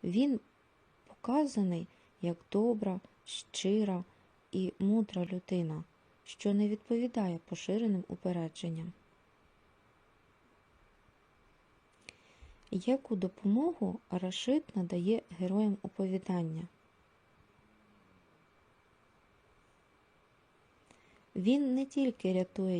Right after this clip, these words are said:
їх від полону, а й лікує, годує, допомагає сховатися.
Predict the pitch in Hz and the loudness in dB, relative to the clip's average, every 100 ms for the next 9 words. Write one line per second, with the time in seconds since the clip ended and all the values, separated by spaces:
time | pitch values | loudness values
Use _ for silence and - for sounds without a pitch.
0 | 170 190 180 185 180 - 196 196 180 165 | 0 -2 -2 -4 -6 -4 0 2 2 0
1 | 170 - _ _ _ _ _ 185 180 165 | -4 -14 _ _ _ _ _ 0 2 2
2 | 165 - 202 247 196 165 _ _ - 160 | 0 0 2 4 2 0 _ _ -10 -4
3 | 185 175 190 226 180 - - 185 190 180 | -4 0 0 2 0 -6 -10 -6 -2 -2
4 | 170 180 208 190 - 190 180 160 - 175 | 0 0 0 -2 -4 -4 -2 -4 -8 -18
5 | - 180 | -14 -14